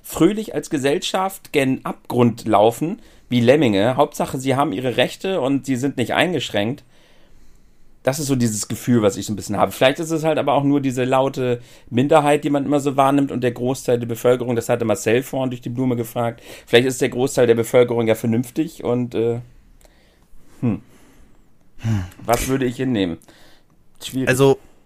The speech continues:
Speaker 2: Marcel, äh, hat ja, wie gesagt, das waren vierzigtausend Leute auf der Demo, aber es waren auf jeden Fall schon mal knapp doppelt so viele wie bei der letzten Demo. Und ich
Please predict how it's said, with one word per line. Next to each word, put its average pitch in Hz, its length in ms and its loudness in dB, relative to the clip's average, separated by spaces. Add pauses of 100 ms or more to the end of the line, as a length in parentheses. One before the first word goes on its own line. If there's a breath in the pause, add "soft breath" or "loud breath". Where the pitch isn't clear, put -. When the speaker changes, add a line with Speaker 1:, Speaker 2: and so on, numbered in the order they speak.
(460)
Speaker 2:
Marcel, 131 640 4 (280)
äh, - 40 -16 (240)
hat - 160 -2
ja, 139 140 4
wie 127 60 0
gesagt, 113 280 2
das 110 140 -2
waren 113 120 4
vierzigtausend 123 600 2
Leute 117 260 4
auf - 140 0
der 135 100 4
Demo, 147 340 0
aber 120 200 0
es 113 120 -4
waren 123 160 2
auf 127 140 -4
jeden 131 160 0
Fall 135 140 2
schon 127 140 -4
mal 107 280 2 (220)
knapp - 260 -2
doppelt 127 260 2
so 123 100 -2
viele 127 300 -2
wie 113 80 -2
bei 104 120 4
der 98 100 2
letzten 95 380 -6
Demo. 98 340 -8 (840 loud breath)
Und 131 520 2 (520)
ich - 380 -6